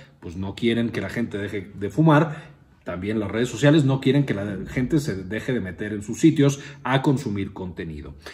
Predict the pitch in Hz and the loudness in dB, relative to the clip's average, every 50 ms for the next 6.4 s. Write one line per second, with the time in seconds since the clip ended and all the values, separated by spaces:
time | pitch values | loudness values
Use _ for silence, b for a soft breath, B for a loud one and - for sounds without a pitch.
0 | B B B - 190 185 190 160 190 180 190 190 185 196 190 175 196 170 160 147 | B B B 6 8 8 8 6 6 6 8 8 8 8 6 6 6 6 8 6
1 | 196 175 160 139 139 - 147 139 170 160 143 - 156 135 117 117 107 - 135 123 | 6 6 6 4 4 4 2 4 4 2 0 2 0 -2 -2 -2 0 0 0 4
2 | 139 165 156 - 120 107 110 117 131 135 135 - - 110 101 - 104 95 - 135 | 4 2 2 2 -2 -4 -2 -2 -2 -2 -2 -4 -6 -6 -6 -6 -8 -6 -2 2
3 | 139 156 156 - - - - - _ - 131 139 151 160 156 160 - 143 147 147 | 2 2 2 0 -6 -14 -16 -10 _ 2 6 6 8 6 6 6 6 6 6 6
4 | 143 147 143 - - - 139 127 - - 117 - - - 196 202 - - 120 107 | 4 2 -6 -10 -4 -2 -2 -2 0 -2 -4 -2 0 2 2 2 2 0 -4 -4
5 | 107 104 101 - 107 - - - 95 87 85 85 - 104 98 98 98 110 117 131 | -4 -4 -4 -4 -6 -6 -8 -10 -10 -10 -10 -10 -10 -10 -10 -8 -6 -4 0 2
6 | 143 160 160 165 180 170 175 B | 4 6 6 6 6 4 2 B